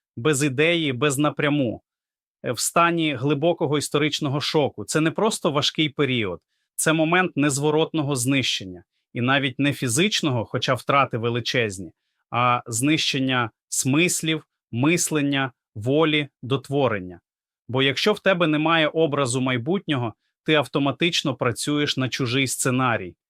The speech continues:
І ось що найогидніше. Вся система політичного управління не помилилась.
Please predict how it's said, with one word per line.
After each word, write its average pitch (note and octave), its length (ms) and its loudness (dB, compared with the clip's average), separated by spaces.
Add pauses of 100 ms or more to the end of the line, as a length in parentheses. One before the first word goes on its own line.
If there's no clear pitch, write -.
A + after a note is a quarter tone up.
(300)
І C3 80 2
ось E3 220 2
що D#3 160 0
найогидніше. B2+ 800 -2 (340)
Вся D#3+ 260 2
система C#3 580 0
політичного C3 640 -2
управління D#3 720 -2 (240)
не A#2+ 160 -2
помилилась. A#2+ 840 -2